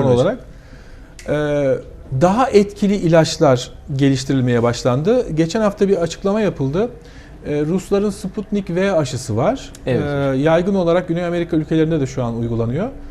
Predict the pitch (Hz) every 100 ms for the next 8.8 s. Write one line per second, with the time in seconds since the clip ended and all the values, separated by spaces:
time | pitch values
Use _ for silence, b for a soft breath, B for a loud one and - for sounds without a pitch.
0 | B B B B B - - - - -
1 | 180 254 247 233 156 196 240 202 - 196
2 | 165 160 165 - 170 151 - - 214 196
3 | 165 254 - - - 170 156 147 143 135
4 | B - 143 160 185 190 226 254 185 -
5 | 123 175 262 - - - 151 175 190 185
6 | - - 208 202 240 208 143 123 117 113
7 | 123 233 - b b b b b 156 180
8 | 196 220 214 254 214 170 139 135